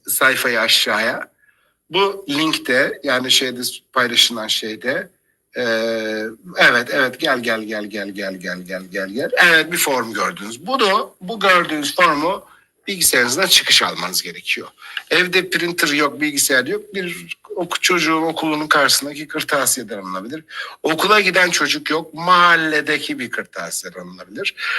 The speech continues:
Mahallede de değilim, kurban oldum, neredesin? Ee, bayağı bir dağda yaşıyorum böyle. Hiç kurye kargo da gelmiyor. O zaman yapma zaten sen. Bu yayın nasıl izliyorsun hayret.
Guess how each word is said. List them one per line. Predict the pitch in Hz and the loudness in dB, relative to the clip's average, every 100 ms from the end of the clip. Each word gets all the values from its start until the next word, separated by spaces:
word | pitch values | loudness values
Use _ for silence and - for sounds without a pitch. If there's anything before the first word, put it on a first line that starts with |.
| - - - | -4 -4 0
Mahallede | 131 143 190 190 185 175 175 139 | 4 8 8 8 4 0 -2 -2
de | 113 | -4
değilim, | 127 285 - | -4 -6 -6
kurban | - 185 175 | -4 -2 -2
oldum, | 139 131 | -4 0
neredesin? | 165 143 117 - 165 180 _ _ _ _ - | 2 2 0 -4 -6 -10 _ _ _ _ -4
Ee, | 131 123 131 | -2 -2 2
bayağı | 208 190 170 180 | 4 6 6 4
bir | 190 151 | 0 4
dağda | - 135 131 | 4 6 4
yaşıyorum | 175 143 - 156 117 95 | 4 4 2 0 -2 -4
böyle. | 98 104 135 165 - _ _ | -6 -2 -2 -2 -6 _ _
Hiç | 170 - | 0 0
kurye | - 151 160 | 0 0 2
kargo | 151 139 131 135 | 4 2 2 -2
da | |
gelmiyor. | 101 107 160 | -2 -4 -2
O | 190 | -2
zaman | 180 | 0
yapma | 170 165 - | 2 2 -2
zaten | 220 - - - | -8 -8 -8 -10
sen. | - 175 147 | -10 -10 -6
Bu | 131 | 0
yayın | 143 170 | 0 0
nasıl | 123 - 98 | -4 -6 -8
izliyorsun | 90 104 - | -14 -16 -16
hayret. | - - - | -14 -16 -18